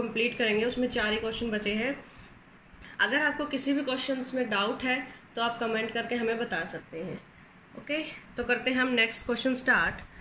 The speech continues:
Second question क्या कह रहा है? Show that any positive odd integer is of the form six cube plus one, six cube plus three और six cube plus five, where Q is some integer। हमें अब शो करना है कि जो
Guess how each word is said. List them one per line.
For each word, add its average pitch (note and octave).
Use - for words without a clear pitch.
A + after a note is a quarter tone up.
Second C4
question D4
क्या B3+
कह B3+
रहा G3
है? A#3+
Show C4
that D4+
any C4+
positive B3+
odd C#4
integer A3+
is B3
of B3+
the C#4+
form B3
six -
cube E4+
plus D#4+
one, G#3
six -
cube C#4+
plus C#4
three A3+
और A3+
six B3
cube C4+
plus C4+
five, G#3+
where A#3+
Q C#4+
is C4
some A#3+
integer। G3
हमें B3+
अब C#4+
शो D4+
करना A3+
है G#3
कि C#4+
जो D4+